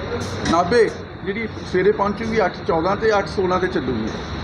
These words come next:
ਤੇ ਸ਼ਾਮ ਨੂੰ ਪੰਜ ਵੱਜ ਕੇ ਅਠੱਤੀ ਮਿੰਟ 'ਤੇ ਨਾਭੇ ਦੇ ਲੋਕ ਇੱਥੇ ਉਤਰ ਲਿਆ ਕਰਨਗੇ। ਆਹ ਨਾਭੇ ਵਿਧਾਨ ਸਭਾ ਹਲਕੇ ਲਈ ਮੈਂ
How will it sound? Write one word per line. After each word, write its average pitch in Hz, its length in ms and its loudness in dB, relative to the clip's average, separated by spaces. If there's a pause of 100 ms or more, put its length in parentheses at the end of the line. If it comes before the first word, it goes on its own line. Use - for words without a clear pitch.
(400)
ਤੇ 202 80 6
ਸ਼ਾਮ 185 340 4
ਨੂੰ 226 140 0
ਪੰਜ 202 280 2
ਵੱਜ 208 120 6
ਕੇ 208 200 2
ਅਠੱਤੀ 196 340 -2
ਮਿੰਟ 202 180 -2
'ਤੇ 214 80 4
ਨਾਭੇ 196 400 4
ਦੇ 196 120 4
ਲੋਕ 185 180 -2
ਇੱਥੇ 190 200 0
ਉਤਰ 156 180 -6
ਲਿਆ 151 140 0
ਕਰਨਗੇ। 113 380 -4 (480)
ਆਹ 190 60 2
ਨਾਭੇ 185 380 4
ਵਿਧਾਨ 208 320 2
ਸਭਾ 190 300 0
ਹਲਕੇ 175 200 -4
ਲਈ 185 200 -4
ਮੈਂ 175 300 0